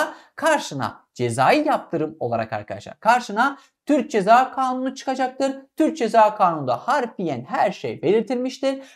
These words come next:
Belirtilmiş olanlardan ceza alırsın. Belirtilmemişse kanunilik ilke, ilkesi çerçevesinde herhangi bir yaptırıma tabi olmazsın.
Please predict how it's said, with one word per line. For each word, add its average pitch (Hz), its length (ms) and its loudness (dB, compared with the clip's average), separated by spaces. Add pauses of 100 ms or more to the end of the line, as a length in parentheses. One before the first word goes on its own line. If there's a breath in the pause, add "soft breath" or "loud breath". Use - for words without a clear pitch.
(120 loud breath)
Belirtilmiş 294 580 4
olanlardan 196 600 2
ceza 135 280 0
alırsın. 254 560 0 (220 soft breath)
Belirtilmemişse 254 1080 2 (200)
kanunilik 254 920 0
ilke, 220 340 -2
ilkesi 180 500 -2
çerçevesinde 226 840 0 (100)
herhangi 202 680 0
bir 139 80 -2
yaptırıma 156 680 0
tabi 180 680 0
olmazsın. 113 680 -4